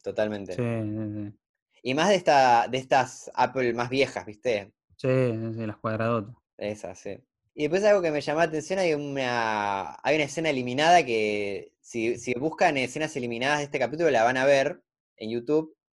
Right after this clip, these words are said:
Speaker 1: que en la convención había una banda de robo-, de, de una banda de rock de animales robotrónicos, ¿viste? Medio lo, no sé si ubicás, si le-, los restaurantes estos Chuck and Cheese,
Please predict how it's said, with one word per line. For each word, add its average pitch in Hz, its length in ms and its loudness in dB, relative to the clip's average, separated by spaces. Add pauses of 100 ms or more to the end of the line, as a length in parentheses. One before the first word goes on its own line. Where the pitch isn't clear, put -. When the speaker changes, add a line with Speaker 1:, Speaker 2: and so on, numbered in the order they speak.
(180)
Speaker 1:
que 139 100 -2
en 135 60 2
la 143 120 2
convención 147 420 -2
había 190 160 2
una 170 160 2
banda 175 260 4
de 147 60 8
robo-, 127 440 2
de, 117 320 0
de 127 120 -8
una 151 140 0
banda 160 220 4
de 139 60 6
rock 147 300 2
de 123 120 0
animales 127 760 2
robotrónicos, 110 1040 0 (120)
¿viste? 120 480 0
Medio 156 280 2
lo, 113 260 2
no 131 80 -8
sé 160 100 -10
si 147 60 -4
ubicás, 127 320 0
si 120 120 -8
le-, 98 200 -8
los 107 120 -4
restaurantes 123 440 -4
estos - 160 -6
Chuck 131 140 -2
and 113 140 -4
Cheese, 147 360 -6